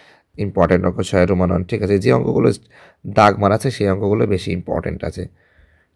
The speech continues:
ঠিক আছে, দেখতেই পারছো, কিছু কিছু ছাত্রছাত্রী আমাকে বলেছে যে, "স্যার, আমাদের অঙ্কতে অবস্থা খুবই খারাপ, স্যার, বুঝতে পারছি না, স্যার, কোন অঙ্কগুলো ইম্পর্টেন্ট, স্যার, কোনটা প্র্যাকটিস করে যাব।" তো দেখো, তাদের জন্য কিন্তু এই অঙ্কগুলো আমি নিয়ে আসছি এবং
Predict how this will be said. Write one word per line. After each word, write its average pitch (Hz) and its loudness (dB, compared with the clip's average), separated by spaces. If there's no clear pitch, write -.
ঠিক - -2
আছে, 90 -4
দেখতেই 107 0
পারছো, 113 0
কিছু 156 -4
কিছু 160 0
ছাত্রছাত্রী 147 2
আমাকে 135 4
বলেছে 113 4
যে, 104 0
"স্যার, 107 2
আমাদের 110 4
অঙ্কতে 104 0
অবস্থা 107 2
খুবই 113 -4
খারাপ, 90 2
স্যার, - 0
বুঝতে 120 0
পারছি 110 2
না, 107 -2
স্যার, 120 -2
কোন 123 -2
অঙ্কগুলো 110 0
ইম্পর্টেন্ট, 101 0
স্যার, 110 0
কোনটা 117 -2
প্র্যাকটিস 107 -6
করে 101 -2
যাব।" 95 0
তো - 0
দেখো, 147 4
তাদের 120 2
জন্য 135 0
কিন্তু 127 -2
এই 127 4
অঙ্কগুলো 113 0
আমি 110 2
নিয়ে 104 0
আসছি 117 -2
এবং 104 -2